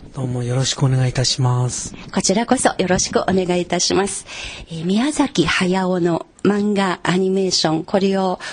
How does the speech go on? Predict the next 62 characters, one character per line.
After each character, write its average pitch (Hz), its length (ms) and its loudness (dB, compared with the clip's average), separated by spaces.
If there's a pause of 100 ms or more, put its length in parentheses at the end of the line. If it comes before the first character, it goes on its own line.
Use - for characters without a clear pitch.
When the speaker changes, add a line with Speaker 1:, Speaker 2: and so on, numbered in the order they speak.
Speaker 2:
フ - 140 2
ォ 226 80 0
ー 226 60 -6
ク 254 140 0
ロ 233 200 2
ア、 165 280 0
民 190 220 2
族 269 240 0
学 208 240 2
の 156 100 0
視 - 160 -2
点 170 200 -6
か 165 120 -6
ら 165 80 -4
読 170 160 0
み 175 120 0
解 165 180 -4
く - 200 -2
と 170 120 -2
い 165 140 0
う 156 100 0
大 180 180 -6
変 185 180 -4
面 180 260 2
白 220 280 0
い 185 80 2
内 170 280 2
容 160 180 0
の、 160 160 0 (340)
え 156 100 -4
ー、 - 20 -2
集 180 180 2
中 165 220 0
講 175 220 0
義 151 180 -2
と 143 240 0
公 165 160 0
開 160 180 -2
講 160 220 0
座 - 180 -6
で - 120 -6
し - 120 0
た。 - 200 -4 (800)
赤 - 220 -4
坂 220 280 -2
先 185 180 0
生 190 160 0
は 170 220 0
い 170 160 0
つ - 120 0
頃 285 280 -2
か 285 140 0
ら 269 120 0
こ 208 140 0
の 180 400 0
宮 190 200 0
崎 190 600 -4
駿 185 580 0
の 185 260 0
世 196 200 -2
界 160 480 -4 (180)
に 185 360 2